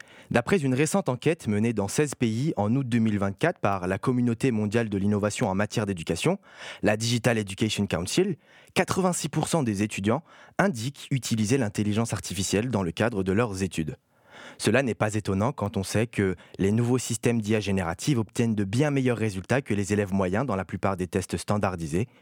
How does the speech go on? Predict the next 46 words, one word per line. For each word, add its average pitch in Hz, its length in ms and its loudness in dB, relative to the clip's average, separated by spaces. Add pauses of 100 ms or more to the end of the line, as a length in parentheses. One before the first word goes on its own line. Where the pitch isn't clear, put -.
(420)
et 147 80 4
leur 147 140 2
score - 260 0
figure 110 300 -4
souvent 135 340 2
parmi 107 320 -2
les 101 120 0
dix, 110 420 -4
voire 143 320 2
les 117 180 -2
un 165 120 2
pour - 200 -8
cent 165 140 0
des 123 100 0
résultats 107 420 0
les 110 100 -2
plus 104 200 -4
élevés 104 240 2
d'après 120 360 -2
une 101 100 0
récente 120 320 -2
étude 101 240 -4
de 107 80 2
l'unesco, 107 480 0 (440)
menée 131 460 4
en 92 140 0
deux 101 140 0
mille 113 180 2
vingt-quatre. - 460 -4 (640)
Et 101 100 2
naturellement, 110 600 2 (300)
le 117 120 4
fléau 143 380 2
de 117 60 0
la 117 100 2
triche - 300 -4
ne 117 80 2
peut 117 160 0
qu'augmenter, 98 500 0
puisqu'en 165 460 0
plus 170 340 -2
de 113 80 2
vous 104 140 -2
produire 110 360 0
un 95 60 -2
travail, 117 440 -2